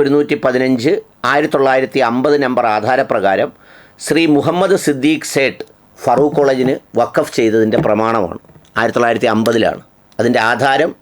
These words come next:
ശരിയായ ഡോക്യുമെൻ്റ് വളരെ വ്യക്തമായിട്ടുണ്ട്, ഇത് വഖഫ് ചെയ്തതാണോ അല്ലയോ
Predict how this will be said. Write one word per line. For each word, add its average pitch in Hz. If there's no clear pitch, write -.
ശരിയായ 135
ഡോക്യുമെൻ്റ് 120
വളരെ 117
വ്യക്തമായിട്ടുണ്ട്, 107
ഇത് 110
വഖഫ് -
ചെയ്തതാണോ 101
അല്ലയോ 110